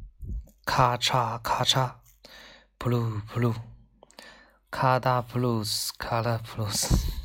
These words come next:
第一片云出来了，因为这朵云不是雨云，所以使用的水蒸气特别少。这是一项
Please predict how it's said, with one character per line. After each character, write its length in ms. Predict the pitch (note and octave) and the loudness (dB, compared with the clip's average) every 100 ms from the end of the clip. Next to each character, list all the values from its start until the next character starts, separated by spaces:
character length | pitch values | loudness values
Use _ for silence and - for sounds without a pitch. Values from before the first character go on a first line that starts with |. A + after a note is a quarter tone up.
| - - - - - - _ _ _ - _ - | -10 -12 -16 -18 -18 -20 _ _ _ -20 _ 6
第 200 | F3+ G#3+ | 8 8
一 60 | |
片 440 | G#3 G#3+ F3+ D3+ C#3 | 8 6 8 6 4
云 320 | C3+ D3 E3 - - | 4 2 0 -12 -8
出 200 | - B2+ | 4 6
来 180 | A#2+ | 6
了， 200 | A2+ A#2 - - _ _ - _ | 4 0 -8 -20 _ _ -20 _
因 240 | - F#3 G#3+ | 2 6 8
为 320 | G3 G3+ G#3 - - _ - | 8 6 4 -6 -20 _ 4
这 200 | G3 F3 | 6 8
朵 180 | D3 | 6
云 340 | C3+ C3+ D3+ - - - | 4 4 2 0 -12 -6
不 220 | B2 B2+ | 0 0
是 300 | D#3 - D3 | 0 2 2
雨 300 | A#2 A2+ - - | 2 -4 -8 -2
云， 280 | A2 D#3+ - _ _ _ _ _ _ | -2 -2 -6 _ _ _ _ _ _
所 360 | - - A#2 A#2 | -6 2 4 4
以 340 | G#2+ G2 - - | 2 -4 -8 -6
使 360 | - - - | -2 -2 -2
用 220 | G2 B2 A#2 | -2 0 0
的 280 | G#2+ A2 - - - - | 0 -2 -8 -20 -20 -18
水 300 | - - A2 | -10 -2 0
蒸 200 | G#2 C#3+ D#3+ | 2 2 2
气 260 | - C3 | 2 0
特 200 | D3+ - | -2 -2
别 180 | A#2+ C3+ | 2 4
少。 500 | C3+ - A2 A2+ - - - - _ _ _ _ _ _ | 4 2 2 0 -2 -18 -20 -20 _ _ _ _ _ _
这 160 | - G3 | 6 6
是 180 | - | 8
一 100 | D#3+ | 4
项 280 | F3 F#3+ D#3+ | 6 8 8